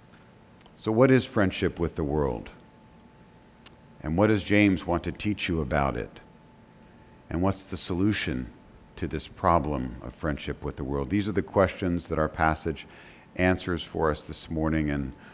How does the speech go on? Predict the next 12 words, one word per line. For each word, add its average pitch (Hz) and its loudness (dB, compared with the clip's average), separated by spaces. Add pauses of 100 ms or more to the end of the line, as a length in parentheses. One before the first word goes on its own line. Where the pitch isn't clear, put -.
(260)
these 82 -2
are 80 -2
my 73 2
points 76 -2
for - -10
this 71 -6
morning's 73 -2
message. 73 -2
Let's 82 -4
give 90 0
our 87 4
attention 82 -2